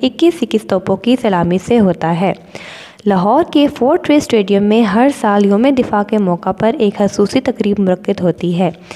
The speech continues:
जिसका आगाज़ तिलावत कुरान पाक से होता है। फिर परचम कुशाई की तकरीब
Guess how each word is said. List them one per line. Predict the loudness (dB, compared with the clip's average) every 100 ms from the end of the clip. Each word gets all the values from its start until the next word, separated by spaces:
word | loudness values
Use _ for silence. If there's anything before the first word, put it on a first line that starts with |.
| -18 -20 -12 -2
जिसका | 0 0 -2
आगाज़ | -2 -2 -2 0 0
तिलावत | 0 0 0 0 0 -2
कुरान | 0 0 2 0
पाक | 0 -2 -2
से | 0
होता | 2 2 0 -2
है। | 0 0 0 -4 -14 -20 -6
फिर | -2 0
परचम | 0 0 0 0
कुशाई | 0 0 0
की | -2
तकरीब | -6 -4 -2